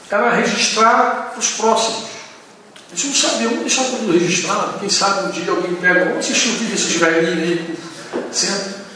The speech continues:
e aí edificar com alguma verdade. Relembra, resgata algum valor. Então a gente começou a gravar nossos encontros, reuniões,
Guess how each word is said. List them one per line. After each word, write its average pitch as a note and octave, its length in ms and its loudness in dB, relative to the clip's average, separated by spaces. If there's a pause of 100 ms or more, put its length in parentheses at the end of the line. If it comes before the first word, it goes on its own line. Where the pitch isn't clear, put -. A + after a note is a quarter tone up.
(140)
e G#3 80 2
aí G#3+ 160 4
edificar G3+ 480 2
com G3 240 0
alguma F#3 180 -2
verdade. F3+ 580 2 (1120)
Relembra, F#3+ 560 2
resgata E3+ 640 2
algum D3+ 200 0
valor. D#3+ 520 -2 (600)
Então A3 120 -10
a - 20 -6
gente A3+ 100 -8
começou A3 400 2
a G#3+ 180 2
gravar G#3+ 520 4
nossos - 320 -2
encontros, C#3+ 440 -10
reuniões, C#3+ 720 -6